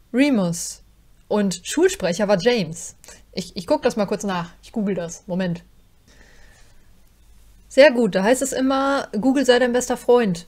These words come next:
Ich habe keine Ahnung, was Prefect heißt. Ich gehe jetzt einfach mal davon aus, dass es Vertrauensschüler heißt. Okay, also Vertrauensschüler war Remus.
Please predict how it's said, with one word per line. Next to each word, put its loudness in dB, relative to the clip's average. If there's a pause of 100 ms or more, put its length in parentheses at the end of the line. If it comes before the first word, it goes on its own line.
Ich -8
habe 0
keine -2
Ahnung, -2
was -2
Prefect -4
heißt. -2
Ich -8
gehe 6
jetzt -4
einfach -4
mal 0
davon -4
aus, 2
dass -2
es -8
Vertrauensschüler -4
heißt. -12
Okay, -4
also 0
Vertrauensschüler -2
war 0 (480)
Remus. -2